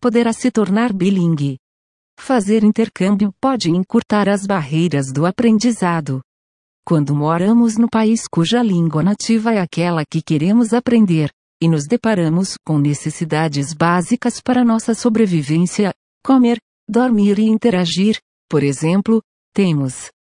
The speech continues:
este gatilho motivador que nos proporciona um aprendizado mais rápido. Serão vinte e quatro horas de contato com o idioma e a necessidade de resolvermos assuntos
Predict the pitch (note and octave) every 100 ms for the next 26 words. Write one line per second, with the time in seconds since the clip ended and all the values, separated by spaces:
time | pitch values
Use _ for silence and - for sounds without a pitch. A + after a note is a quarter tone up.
0 | _ _ _ _ _ D3 D3 - F#3 G#3+
1 | A3+ - F#3 G3+ A3 G#3 G3+ A3+ F#3+ F3
2 | F3+ G3+ D#3+ D3 - A3+ A#3 B3 - G#3+
3 | F3 F#3 A3+ G#3+ - A#3+ G#3+ E3+ D#3 F3+
4 | G3+ F#3 F3+ A#3 A3+ F#3 F#3+ - D3 C3+
5 | C3+ _ _ _ _ _ _ - C#4 C4+
6 | G#3 D3+ C#3 G3 - B3 C4 B3+ G3+ F3
7 | D3 C3 B2+ C#3+ D#3 D#3 G3+ A3 - D3+
8 | D3 C#3 C3+ C3+ C#3+ D3+ D#3+ D3 C#3+ C#3+
9 | C#3 D3 - D#3 E3+ F3 G3 F#3 F3+ F#3
10 | E3+ D#3+ D3+ C#3+ E3+ A3 A3 A3 A#3 A3
11 | A3+ B3